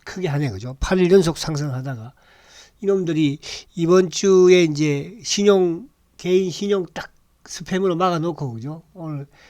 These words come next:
그나마 못 움직이다가 오늘 한번 공격을 하는 것 같아요. 액션 있게 봐주세요. 그래서 오늘은 간망 아침부터 말씀드렸습니다. 다음 주 풀리면 뭐 또, 음.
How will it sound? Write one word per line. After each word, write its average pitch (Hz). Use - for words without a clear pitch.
그나마 175
못 185
움직이다가 139
오늘 196
한번 143
공격을 151
하는 156
것 143
같아요. 139
액션 196
있게 156
봐주세요. 151
그래서 147
오늘은 180
간망 170
아침부터 156
말씀드렸습니다. 151
다음 208
주 170
풀리면 196
뭐 156
또, 151
음. 156